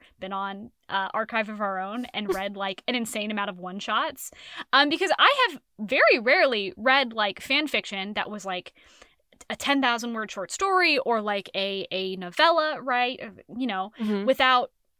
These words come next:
Speaker 1: feeling satisfied in the end, being like, "Oh yeah, that was a good ending. That was a solid,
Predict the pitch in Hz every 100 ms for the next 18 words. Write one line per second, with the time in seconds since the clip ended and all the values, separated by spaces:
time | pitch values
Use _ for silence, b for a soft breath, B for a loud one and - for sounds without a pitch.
0 | _ _ _ - 320 320 277 254 240 -
1 | - 311 427 - 165 151 139 143 165 214
2 | 202 240 415 254 202 247 240 233 247 147
3 | 165 196 - 214 208 202